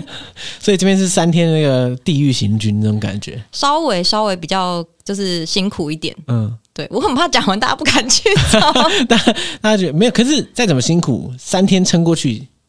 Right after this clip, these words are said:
Speaker 1: 好像还可以接受。
Speaker 2: 对，三天
Speaker 1: 嗯。
Speaker 2: 走到本宫大社终点，你就可以去领这个双朝圣证书。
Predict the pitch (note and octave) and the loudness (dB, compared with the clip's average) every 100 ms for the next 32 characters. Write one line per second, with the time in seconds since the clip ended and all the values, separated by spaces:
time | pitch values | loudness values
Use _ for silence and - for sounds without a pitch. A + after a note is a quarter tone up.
0 | _ - A2 A2 F3+ B2+ A#2 C#3 G#2 G#2+ | _ -8 -4 0 0 0 -2 -2 -2 -4
1 | G#2 G#2+ - - - F3+ C#3 - C4 C#4 | -4 -6 -10 -8 -2 -2 -2 -4 -2 0
2 | C#4 C4+ D4 - _ F3 C#3 G#3 F#3+ F3 | 0 0 -2 -6 _ -4 0 0 0 -2
3 | E3 D#3 F#3+ G#3+ F#3+ G3+ F3+ E3+ E3 F3+ | -4 -4 -2 -2 -2 -2 -4 -2 -2 -4
4 | - - E3 E3+ F3+ E3+ - E3 C3 C3 | -6 -6 -6 -4 -4 -4 -4 -6 -6 -8
5 | - - D3+ - D#3+ F3 E3+ E3 E3 D#3 | -8 -8 -8 -8 -8 -6 -4 -6 -6 -6
6 | F3 | -8